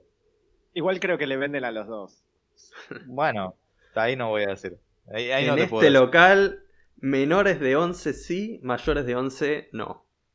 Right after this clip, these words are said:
Speaker 3: Algo así
Speaker 1: Claro.
Speaker 3: sería. Bueno.
Speaker 1: Bueno, la cuestión
Speaker 3: Bueno.
Speaker 1: es que Arizona, eh, la tía
Speaker 3: Arizona,
Speaker 1: buena onda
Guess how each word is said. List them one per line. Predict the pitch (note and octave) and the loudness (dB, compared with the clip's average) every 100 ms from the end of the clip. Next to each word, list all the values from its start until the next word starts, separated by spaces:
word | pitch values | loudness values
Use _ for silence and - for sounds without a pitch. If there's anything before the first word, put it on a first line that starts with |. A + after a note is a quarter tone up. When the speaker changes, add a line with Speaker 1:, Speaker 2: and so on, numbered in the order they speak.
| _ | _
Speaker 3:
Algo | A2 G#2+ | -8 -8
así | G2+ - | -8 -12
Speaker 1:
Claro. | C3 G#2+ G#2 _ _ _ _ _ _ _ _ _ _ - | -10 -10 -12 _ _ _ _ _ _ _ _ _ _ -20
Speaker 3:
sería. | - - _ | -16 -16 _
Bueno. | - - - - - _ _ | -12 -12 -14 -20 -20 _ _
Speaker 1:
Bueno, | D3 D#3+ C#3 | -6 -4 -2
la | C3+ | -4
cuestión | C#3 E3+ A3 | -2 0 0
Speaker 3:
Bueno. | G#3 | -2
Speaker 1:
es | - | -4
que | D#3 C#3+ C#3 - | -4 -4 -4 -8
Arizona, | C#3 C#3 D3+ - D3+ B2+ A2+ G2 F#2 _ _ _ | -8 -8 -10 -6 -6 -6 -10 -16 -18 _ _ _
eh, | _ A#2 A2 A2 | _ -20 -18 -10
la | A#2 | -4
tía | A#2 | -4
Speaker 3:
Arizona, | A#2+ D#3 F3 | -4 0 2
Speaker 1:
buena | F#3 F#3 D#3+ F#3+ | 2 -2 -2 -2
onda | G#3+ G#3 G#3 G3+ E3+ | -4 -4 -4 -4 -6